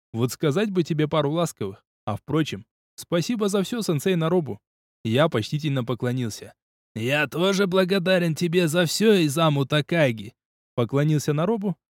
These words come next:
а после добавил с ехидной усмешечкой. Вот только за спасибо такси не вызовешь. Доставай свою мошну, тень. Конец пятой книги.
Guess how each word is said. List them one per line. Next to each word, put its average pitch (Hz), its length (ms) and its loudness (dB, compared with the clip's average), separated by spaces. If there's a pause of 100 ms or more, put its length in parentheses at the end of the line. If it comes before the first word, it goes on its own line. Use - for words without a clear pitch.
(140)
а 175 140 0
после 202 320 -2
добавил 196 400 0
с - 80 -4
ехидной 139 460 -2
усмешечкой. 151 580 -4 (380)
Вот 165 360 2
только 196 440 2
за 185 180 2
спасибо 185 680 2
такси 151 420 -2
не 240 160 2
вызовешь. 170 760 2 (260)
Доставай 143 680 2
свою 185 320 4
мошну, 190 460 0
тень. 139 400 0 (920)
Конец 120 500 -2
пятой 139 360 0
книги. 120 460 -4